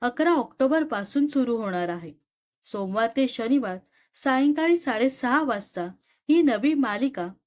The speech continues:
स्टार प्रवाह वाहिनीवर प्रसारित केली जाणार आहे. नव्या मालिकेची घोषणा झाल्यावर कोणती जुनी मालिका प्रेक्षकांचा निरोप घेणार याकडे सर्वांचं लक्ष लागून असतं.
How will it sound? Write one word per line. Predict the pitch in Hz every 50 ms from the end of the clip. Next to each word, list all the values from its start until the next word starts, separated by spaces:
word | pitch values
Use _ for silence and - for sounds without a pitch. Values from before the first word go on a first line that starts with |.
| _ _ _ _
स्टार | - - - 294 269 277 302 330
प्रवाह | 339 320 311 302 277 302 311 320 320 302 302
वाहिनीवर | 240 214 202 208 226 262 277 220 175 180 196 202 _ _ _ _ _ _ _
प्रसारित | - 269 269 262 - 302 302 311 349 339 - -
केली | 262 220 202 196 202 202
जाणार | 185 214 202 196 190 190 190
आहे. | 185 180 185 180 175 175 180 _ _ _ _ _ _ _ _ _ _ _ _ _ _ _ _ _ _ _ _ _ _ _ _ _ _ _ _ _ _ _ _ _ _ _ _ _ -
नव्या | 240 254 269 269 294 339 359
मालिकेची | 359 359 339 320 339 339 339 349 339 339 359 359
घोषणा | 339 - 240 220 214 - - 311 339
झाल्यावर | 311 320 277 233 214 240 262 247 208 208
कोणती | 233 - - 233 226 226 - 311 320
जुनी | 311 - 247 240 240 285
मालिका | 302 294 262 214 190 220 262 262 - 226
प्रेक्षकांचा | 226 233 - 202 202 - - 294 294 294 330 311 294 294 339
निरोप | 330 277 233 214 233 269 302 294 - -
घेणार | 302 294 254 196 175 185 196 _ _ _ _ _ _ _ -
याकडे | 254 294 330 349 339 294 262 285 302
सर्वांचं | 311 302 254 226 220 233 240 240 - 330
लक्ष | 302 254 196 185 - - -
लागून | 240 226 214 196 180 185 185 185
असतं. | 185 185 - - - 175 160